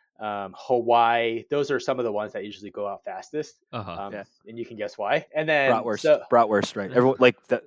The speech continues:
Speaker 3: I
Speaker 1: Oc-,
Speaker 3: mean,
Speaker 1: Oktoberfest.
Speaker 3: if there's
Speaker 2: Yeah.
Speaker 3: one thing that
Speaker 2: <laughs>
Speaker 3: West, West Point folks love, and that's a schnitzel,
Speaker 2: It's a
Speaker 3: guys.
Speaker 2: good
Speaker 3: That's a
Speaker 2: sausage.
Speaker 3: schnitzel.
Speaker 2: <laughs>
Speaker 1: And
Speaker 3: Mm.
Speaker 1: beer, yeah.
Speaker 2: Yeah.
Speaker 3: And beer.
Speaker 1: Uh, <laughs> lots of beer. Uh,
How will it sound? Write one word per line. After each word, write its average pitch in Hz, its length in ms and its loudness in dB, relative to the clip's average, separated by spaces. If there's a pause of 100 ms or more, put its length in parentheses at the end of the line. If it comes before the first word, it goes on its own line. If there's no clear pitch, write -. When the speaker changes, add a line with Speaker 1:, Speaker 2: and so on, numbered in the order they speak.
(160)
Speaker 3:
I 127 100 -4
Speaker 1:
Oc-, 139 60 6
Speaker 3:
mean, 113 100 -4
Speaker 1:
Oktoberfest. 127 760 0 (180)
Speaker 3:
if 147 100 0
there's 196 240 8
Speaker 2:
Yeah. 180 60 2
Speaker 3:
one 202 200 8
thing 208 220 8
that 165 220 6
Speaker 2:
<laughs> - 0 -
Speaker 3:
West, 151 300 6 (200)
West 151 260 6
Point 160 220 4
folks 147 280 4
love, 139 500 8 (240)
and 117 100 -10
that's 120 200 -2
a 110 40 -4
schnitzel, 113 440 -8
Speaker 2:
It's 104 140 -8
a 107 60 -6
Speaker 3:
guys. 98 80 -14
Speaker 2:
good 101 240 -6
Speaker 3:
That's - 80 -18
a - 20 -16 (260)
Speaker 2:
sausage. - 80 -10
Speaker 3:
schnitzel. 110 400 -14 (340)
Speaker 2:
<laughs> 139 60 -10 (1120)
Speaker 1:
And 147 140 0
Speaker 3:
Mm. - 40 -12
Speaker 1:
beer, 95 340 -6 (160)
yeah. 98 60 -20 (220)
Speaker 2:
Yeah. - 100 -20
Speaker 3:
And 113 120 -6
beer. - 100 2
Speaker 1:
Uh, - 1160 6
<laughs> - 20 -20
lots - 380 -6
of 359 80 -2
beer. 302 440 2 (840)
Uh, 135 800 8